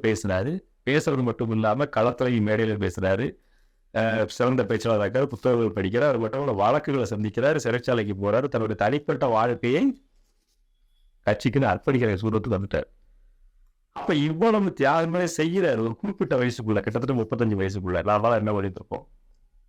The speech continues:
இப்ப சாட்டையை விமர்சிக்கிறவங்க அதே முப்பத்தஞ்சு வயசுக்குள்ளார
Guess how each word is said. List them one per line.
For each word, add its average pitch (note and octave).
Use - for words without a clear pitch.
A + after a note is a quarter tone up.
இப்ப B2
சாட்டையை D3+
விமர்சிக்கிறவங்க C3+
அதே D3+
முப்பத்தஞ்சு C3+
வயசுக்குள்ளார C3+